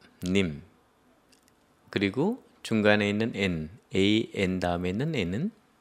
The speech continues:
니은 첨가죠. 모음과 모음 사이에 충돌을 회피하기 위하여 모음 앞에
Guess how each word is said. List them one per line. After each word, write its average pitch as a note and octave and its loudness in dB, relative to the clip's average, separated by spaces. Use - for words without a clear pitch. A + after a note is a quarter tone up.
니은 G#2+ 4
첨가죠. B2 -2
모음과 G2+ 2
모음 F#2 -2
사이에 G2+ 0
충돌을 A#2+ 0
회피하기 F2+ -2
위하여 E2 -2
모음 G2 2
앞에 A2 -2